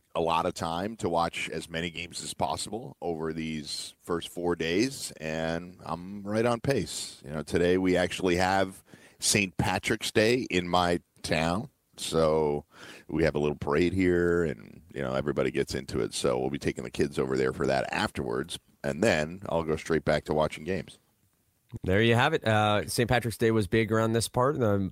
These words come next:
Speaker 2: two older girls do the, uh, Irish step dancing, so we
Speaker 1: Oh, very
Speaker 2: were
Speaker 1: nice.
Speaker 2: in and out of, uh, pubs <laughs> with them,
Speaker 1: Yeah.
Speaker 2: which is always, which is always intriguing, but, uh, lots of fun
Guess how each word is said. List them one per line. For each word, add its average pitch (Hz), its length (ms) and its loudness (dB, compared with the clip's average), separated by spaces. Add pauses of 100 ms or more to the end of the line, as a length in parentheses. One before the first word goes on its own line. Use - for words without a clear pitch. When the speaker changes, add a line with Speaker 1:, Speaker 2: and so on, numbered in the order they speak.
Speaker 2:
two 120 200 4
older 110 180 4
girls 107 300 2
do 110 180 2
the, 101 280 4
uh, 95 160 4
Irish 110 240 4
step 120 200 0
dancing, 135 460 2
so 98 240 2
we 95 140 2
Speaker 1:
Oh, 95 40 4
very 92 220 4
Speaker 2:
were 90 60 2
Speaker 1:
nice. 104 180 4
Speaker 2:
in 120 60 4
and 113 100 2
out 110 180 4
of, 104 300 0 (360)
uh, 92 200 4
pubs 143 560 2 (240)
<laughs> - 220 2
with 180 160 4
them, 185 160 0
Speaker 1:
Yeah. 160 280 6
Speaker 2:
which 190 220 0
is 120 140 2
always, 117 320 4 (300)
which 123 120 0
is 123 80 4
always 131 240 6
intriguing, 127 420 4
but, 107 180 2
uh, 107 220 4
lots 110 240 4
of 101 100 0
fun 104 340 2